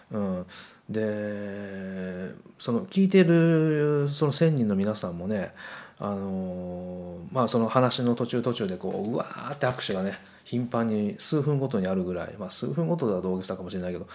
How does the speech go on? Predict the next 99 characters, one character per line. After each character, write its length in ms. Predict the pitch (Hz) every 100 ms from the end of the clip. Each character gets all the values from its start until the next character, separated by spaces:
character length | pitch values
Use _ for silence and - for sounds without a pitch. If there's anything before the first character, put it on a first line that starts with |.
| - - -
あ 160 | - 120
の、 60 |
結 280 | - 202 190
構 140 | -
な 80 | 131
頻 140 | 117 110
度 100 | 95
で 60 |
ね、 220 | 95 95 - - - - -
あ 240 | 107 104 98
の、 220 | 95 95
み 120 | 104
ん 60 | 117
な 100 | 107
で 60 |
拍 200 | 101 -
手 80 | 98
し 80 | -
て 140 | -
み 80 | 92
た 120 | -
い 60 | 85
な。 140 | - -
で、 80 | -
僕 200 | 110 131
も 280 | 160 143 - -
一 60 | -
人 200 | - 170
だ 80 | 156
け 80 | 147
ね、 380 | 143 120 - -
な 100 | 104
ん 40 | 104
か 100 | 92
こ 180 | 92
う、 40 | 90
じ 100 | 104
っ 20 |
と 140 | 107 110
し 40 |
て 80 | 104
た 100 | 95
ら、 140 | 87
ち 100 | 87
ょ 40 | 107
っ 20 |
と、 240 | 85 - - - _ _ -
な 80 | 101
ん 40 |
か、 220 | 92 - - -
「お 140 | -
前 140 | 107 110
な 80 |
ん 40 | 110
だ、 100 | 92
異 140 | 98
分 180 | 101 120
子 100 | -
か」 100 | 95
み 80 | 92
た 80 | 90
い 60 |
な 80 | 90 - -
感 220 | - 110
じ 100 | 113
に 60 | 110
な 60 | 101
り 60 |
そ 100 | 117
う 20 |
な 60 | 101
ん 20 |
で、 100 | 95 - - -
ま 100 | 120
あ、 20 | 107
合 20 |
わ 80 | 107
せ 80 | -
て、 120 | 98
「い 20 |
や 300 | 113 110 117
ー」 20 | 107
っ 20 |
つ 140 | -
っ 120 | 101
て 60 | 92 -
拍 180 | - -
手 60 |
し 60 | 95
て 60 | 107
た 80 | 92
ん 40 |
で 60 | 87
す 80 |
け 60 | -
ど、 60 | -
一 140 | 101
人 100 | 92
で。 200 | -